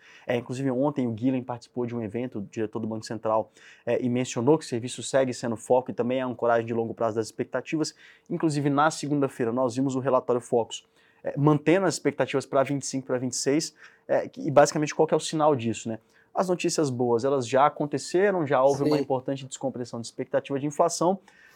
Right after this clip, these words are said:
Speaker 1: Nós precisamos agora de dados estruturais mostrando uma melhor composição e trajetória de longo prazo da inflação. Isso deve continuar acontecendo, deve continuar uma evolução benigna, inclusive quando a gente olha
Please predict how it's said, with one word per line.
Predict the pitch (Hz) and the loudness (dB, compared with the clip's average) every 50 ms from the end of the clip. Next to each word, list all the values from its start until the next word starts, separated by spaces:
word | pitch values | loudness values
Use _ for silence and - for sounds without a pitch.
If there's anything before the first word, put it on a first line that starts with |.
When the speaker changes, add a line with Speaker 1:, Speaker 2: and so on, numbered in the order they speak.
| _ _ - | _ _ -2
Speaker 1:
Nós | 180 - | -2 0
precisamos | - 170 170 - 156 143 156 160 160 165 | 0 -2 -2 -2 0 0 2 2 2 2
agora | 156 147 127 139 147 156 143 | 2 4 4 4 4 4 2
de | 127 135 160 147 147 - - | 0 -2 -4 -6 -8 -12 -8
dados | 131 117 135 143 147 143 135 - - - | 2 6 6 6 6 6 2 -2 -4 -2
estruturais | 156 165 180 - - - 170 170 - 160 139 131 139 143 143 147 | -2 -2 -2 -2 -4 -6 -8 -4 -2 0 2 2 2 2 0 -4
mostrando | 151 143 143 - - 135 135 139 | -8 -8 -10 -6 -6 -4 -2 -2
uma | 139 139 | -2 0
melhor | 143 143 139 127 131 135 | 0 2 2 2 2 2
composição | - - 139 143 - 143 139 - - - 127 131 | -2 -6 -10 -8 -6 -8 -6 -6 -6 -6 -6 -6
e | |
trajetória | 127 - 131 127 139 127 - - 127 123 | -4 -4 -2 -2 -2 -2 0 0 -2 -2
de | 123 131 | -2 -4
longo | 131 131 127 | -6 -6 -6
prazo | - 127 120 120 117 | -4 -2 -2 -2 -2
da | 127 | -4
inflação. | 131 - 160 160 - - 107 98 - - _ _ _ - _ _ _ _ _ _ | -6 -6 -8 -8 -6 -8 -10 -10 -10 -14 _ _ _ -20 _ _ _ _ _ _
Isso | - - 202 | -8 -6 4
deve | 156 - 175 202 - | 6 6 6 6 4
continuar | - 175 160 - - 139 131 | -2 -8 -8 -6 -4 -2 -2
acontecendo, | 135 - - 135 - 123 110 - - 131 135 160 147 | -2 -4 -6 -8 -8 -8 -10 -10 -8 -6 -6 -4 -2
deve | 117 117 131 139 - | -2 -2 -2 -2 -4
continuar | - 123 - - 120 113 117 | -10 -12 -10 -10 -8 -6 -6
uma | 117 117 113 | -6 -6 -8
evolução | 110 117 117 113 - 117 | -8 -8 -10 -8 -8 -6
benigna, | 120 120 117 110 120 131 139 139 127 117 | -6 -4 -4 -4 -4 -4 -4 -6 -6 -8
inclusive | 120 - 123 117 120 - | -8 -10 -12 -12 -12 -12
quando | - 135 127 | -10 -8 -8
a | 123 | -8
gente | 127 - - | -8 -4 -2
olha | 123 120 127 113 | -2 0 0 -2